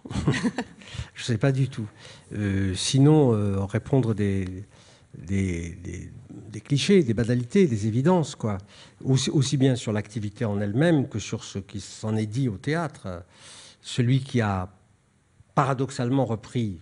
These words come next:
mais tout le monde le sait ça, enfin, tous les gens qui ont, qui travaillent là-dessus le savent, qui a repris cette thèse alors qu'il se déclarait très anti-aristotélicien, c'est Brecht, qui était celui qui disait que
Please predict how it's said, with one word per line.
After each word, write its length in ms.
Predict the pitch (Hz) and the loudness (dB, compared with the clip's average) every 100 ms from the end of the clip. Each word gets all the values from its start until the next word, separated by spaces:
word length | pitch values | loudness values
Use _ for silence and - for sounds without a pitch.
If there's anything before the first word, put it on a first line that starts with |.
| - | -14
mais 120 | 95 | -16
tout 140 | 98 110 | -14 -8
le 60 | |
monde 100 | 107 | -4
le 60 | 131 | -4
sait 160 | 135 113 | -2 -4
ça, 180 | - - - _ - | -6 -14 -18 _ -12
enfin, 220 | - - - 98 | -8 -8 -10 -16
tous 100 | - | -12
les 60 | 104 | -6
gens 140 | 120 | -4
qui 120 | 107 101 | -4 -6
ont, 160 | 98 | -10
qui 120 | - | -12
travaillent 300 | - 110 113 | -8 -4 -2
là-dessus 300 | 101 98 - | -2 -4 -4
le 80 | 104 | -4
savent, 340 | - 156 110 92 - - - _ | 0 0 0 -4 -14 -20 -20 _
qui 100 | - | -2
a 40 | 117 | 0
repris 340 | 123 - 143 | -2 0 -2
cette 320 | - 113 - | 0 -6 -2
thèse 340 | 131 123 101 - - - | 2 2 0 -8 -20 -8
alors 200 | - 120 | -2 -2
qu'il 160 | - 113 | -2 -4
se 100 | 127 | 0
déclarait 460 | 113 139 139 123 123 | 2 4 4 4 2
très 320 | - 135 117 | 2 2 4
anti-aristotélicien, 1080 | 110 - 107 95 101 - 92 - 170 196 190 - - - - | 2 0 -2 -2 -6 -4 -6 -2 2 2 2 -8 -20 -20 -10
c'est 180 | - | -6
Brecht, 500 | 87 143 202 - - - - - - | 0 2 2 0 -8 -20 -20 -20 -10
qui 200 | - 107 | 0 0
était 300 | 95 165 165 | 2 4 4
celui 400 | - 131 123 165 | 4 4 4 2
qui 160 | - | 0
disait 360 | 101 110 143 202 | -2 2 4 4
que 460 | 196 113 104 95 | 2 -2 0 -2